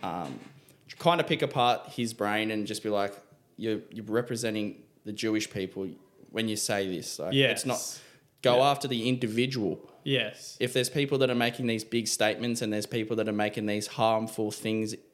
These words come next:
Speaker 1: to you, and, like, he agrees, he's like, "Yeah, there's some people fucking you around right now,
Speaker 2: Yeah.
Speaker 1: and you shouldn't stand for it." But the fact that you're bringing the whole Jewish
Speaker 2: The
Speaker 1: community,
Speaker 2: whole, yes.
Speaker 1: or, like, the entire thing that's happened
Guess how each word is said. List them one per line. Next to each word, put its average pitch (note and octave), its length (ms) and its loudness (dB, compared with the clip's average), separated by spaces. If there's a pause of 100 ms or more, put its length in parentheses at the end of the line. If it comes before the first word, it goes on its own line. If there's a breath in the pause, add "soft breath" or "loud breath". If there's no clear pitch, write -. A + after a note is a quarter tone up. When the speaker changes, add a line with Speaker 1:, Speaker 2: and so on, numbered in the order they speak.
(140)
Speaker 1:
to - 160 0
you, G#2+ 320 2
and, C3 80 2
like, - 160 2
he G3+ 160 4
agrees, D3 320 4
he's B2 160 -2
like, A2+ 220 2
"Yeah, D3+ 100 6
there's C3 260 2
some C#3+ 120 -6
people D#3+ 180 0
fucking C3 360 -2
you B2 60 -2
around A2 340 0
right B2+ 180 -2
now, F#2+ 220 -6 (120)
Speaker 2:
Yeah. G#2+ 240 -4
Speaker 1:
and B2 160 4
you A#2+ 180 -2
shouldn't C3 300 0
stand B2+ 280 0
for A2+ 180 2
it." A2 80 -2
But A2 100 -2
the A2+ 80 -6
fact A#2 220 -2
that G#2 120 -8
you're A2+ 120 -4
bringing A2+ 320 0
the A2 80 -2
whole A#2 180 0
Jewish A2+ 280 -2
Speaker 2:
The - 60 -16
Speaker 1:
community, A2+ 340 0
Speaker 2:
whole, G#2+ 420 0
yes. G2+ 240 -6 (140)
Speaker 1:
or, C#3 120 8
like, A#2+ 220 4
the C3 260 2
entire C3 440 4
thing B2+ 200 -2
that's A#2+ 140 -2
happened A2+ 500 -2